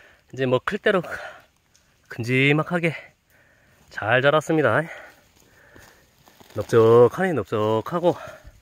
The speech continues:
여기 뭐 좀 썩었고. 자, 이렇게 또 나무 밑에, 풀 밑에 이렇게 숨어 있고, 여기 또 풀 밑에 숨어 있고요.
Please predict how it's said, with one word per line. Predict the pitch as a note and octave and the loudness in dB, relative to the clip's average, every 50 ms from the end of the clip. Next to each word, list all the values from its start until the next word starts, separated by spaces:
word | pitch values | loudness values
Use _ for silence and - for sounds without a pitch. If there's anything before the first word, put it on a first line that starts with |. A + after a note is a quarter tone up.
| _ _ - - _ _ _ - - - - - - - _ - | _ _ -20 -20 _ _ _ -20 -20 -20 -18 -18 -20 -18 _ -10
여기 | D#3 D#3+ D#3+ D#3+ | -8 -4 -2 0
뭐 | D3+ D3 C#3 | 0 0 0
좀 | C3 - D#3+ C#3+ | 0 -2 -4 -6
썩었고. | C3+ - D#3 D#3 F3 D#3+ - - C#3 B2 B2 C3 C3 A#2+ - - - - - - - _ _ _ _ _ _ - - _ _ _ _ _ _ _ _ _ _ _ _ - - _ _ _ _ - - _ _ - - - - - - - - - - - _ _ | -6 -8 -6 -6 -6 -6 -4 -4 -4 -2 0 -2 -2 -4 -6 -12 -18 -20 -20 -20 -20 _ _ _ _ _ _ -20 -20 _ _ _ _ _ _ _ _ _ _ _ _ -20 -20 _ _ _ _ -20 -20 _ _ -20 -20 -20 -20 -20 -20 -20 -20 -20 -20 -20 _ _
자, | - A#2+ A#2 A#2 A#2 A2+ - - - - - - - - - - - - - | -18 -16 -16 -16 -16 -14 -14 -14 -12 -12 -12 -12 -14 -14 -12 -12 -14 -12 -12
이렇게 | B2 A2+ A2+ A2+ A#2+ B2 B2+ B2 - - C#3+ - - - - - - - - - - - - - - - - - | -10 -8 -6 -4 -4 -4 -6 -6 -8 -12 -14 -14 -16 -18 -20 -20 -20 -20 -20 -20 -20 -20 -20 -20 -20 -20 -12 -8
또 | C#3 B2 | -6 -4
나무 | A2 G#2 G#2 G#2+ A#2+ C3 C3+ | -2 -2 0 0 0 0 0
밑에, | C3+ C#3 - - C#3+ | -2 -2 -4 -4 -6
풀 | B2+ - - - D#3+ | -6 -8 -8 -6 -6
밑에 | D#3 D3+ - - C3 A#2 - - - _ _ | -6 -4 -2 -4 -4 -4 -8 -16 -20 _ _
이렇게 | _ - - | _ -20 -20
숨어 | - - - D#3 D3 C#3 | -18 -12 -10 -6 -6 -6
있고, | B2 A2+ - - - C3 - - _ _ _ _ _ _ - - - - - - - - - _ _ _ _ _ _ _ _ - | -6 -8 -6 -6 -6 -6 -6 -10 _ _ _ _ _ _ -20 -20 -20 -20 -20 -20 -20 -20 -20 _ _ _ _ _ _ _ _ -20
여기 | C#3+ C#3+ C#3 C#3+ | -16 -8 -6 -6
또 | C#3 - D3+ B2+ - | -4 -2 -4 -6 -6
풀 | - - - D#3 | -10 -12 -12 -12
밑에 | D3 - D3 | -8 -8 -10
숨어 | C3 - - - C3+ A#2+ | -8 -6 -4 -4 -4 -4
있고요. | G#2+ - - A#2+ G#2+ G#2 | -4 -6 -10 -10 -10 -10